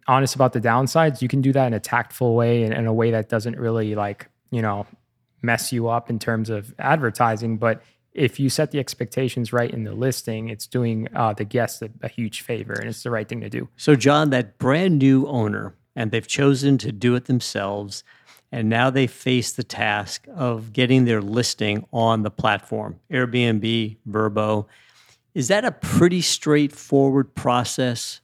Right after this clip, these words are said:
Speaker 2: for an owner to go through?
Speaker 1: It is, because the platform guides you through it, but they don't tell you how to do it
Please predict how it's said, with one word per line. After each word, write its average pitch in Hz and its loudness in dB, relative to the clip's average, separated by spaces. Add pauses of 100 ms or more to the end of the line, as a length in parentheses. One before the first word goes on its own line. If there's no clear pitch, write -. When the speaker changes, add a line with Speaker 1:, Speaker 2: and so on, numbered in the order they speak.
Speaker 2:
for 123 2
an 120 0
owner 123 2
to - -2
go 120 4
through? 123 0 (1000)
Speaker 1:
It 190 10
is, 147 6
because 139 4
the 131 2
platform 139 2
guides 117 -2
you 170 2
through 180 2
it, 156 -4
but 143 4
they 127 2
don't 127 -2
tell 123 -6
you 120 -2
how 113 -4
to 110 -2
do 110 -2
it - -4